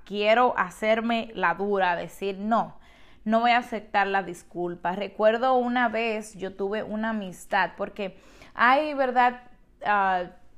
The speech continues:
diferentes tipos de situaciones con nuestros esposos, esposas, amigos,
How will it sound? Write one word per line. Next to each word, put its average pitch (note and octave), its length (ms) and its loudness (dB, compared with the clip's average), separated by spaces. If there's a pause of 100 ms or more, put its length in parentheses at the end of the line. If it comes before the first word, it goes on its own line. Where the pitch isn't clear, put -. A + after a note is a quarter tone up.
(220)
diferentes D4 540 -2
tipos C#4+ 380 -4
de B3+ 100 -8
situaciones A3 960 -8
con B3+ 240 -4
nuestros A#3 360 -6
esposos, G3+ 600 -8
esposas, G3+ 760 -8
amigos, G3 840 -8